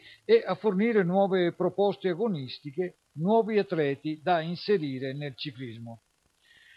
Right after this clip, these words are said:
Il legame fra queste due società è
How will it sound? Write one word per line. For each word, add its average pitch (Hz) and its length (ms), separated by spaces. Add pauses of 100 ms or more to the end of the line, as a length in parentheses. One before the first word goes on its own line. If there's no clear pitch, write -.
(200)
Il 185 60
legame 247 540
fra 185 140
queste 196 340
due 202 360
società 202 800
è 185 400